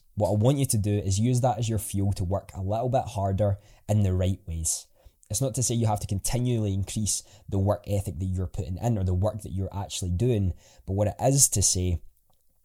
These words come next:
is that you should look at your business from an external point of view, figure out what people are doing right and do it better. It's a difficult concept to kind of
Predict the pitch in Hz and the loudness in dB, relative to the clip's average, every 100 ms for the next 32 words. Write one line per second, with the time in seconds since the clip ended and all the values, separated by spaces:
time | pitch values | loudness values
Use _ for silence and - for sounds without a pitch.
0 | _ - 95 95 104 123 131 123 120 107 | _ -2 0 2 4 4 2 0 -2 -2
1 | 101 90 92 101 - 92 92 127 - - | -2 -2 -2 -2 -2 -4 0 0 0 0
2 | 123 117 113 110 104 92 92 92 - - | 2 2 0 0 -2 0 0 0 -4 -12
3 | - 107 104 101 101 120 - 113 127 127 | -4 0 2 2 4 2 2 -2 0 2
4 | 117 110 107 98 98 104 107 107 107 - | 2 2 0 0 2 0 0 0 0 -2
5 | - - 131 139 113 117 120 - - _ | -10 -6 -2 0 0 0 0 -4 -8 _
6 | _ - - 123 - - - 117 120 120 | _ -20 -4 0 4 4 4 4 6 6
7 | 113 143 156 160 - 127 123 123 - - | 4 2 4 2 2 2 2 0 -2 -2
8 | 104 101 98 104 95 87 - | 2 2 0 0 -2 -2 -6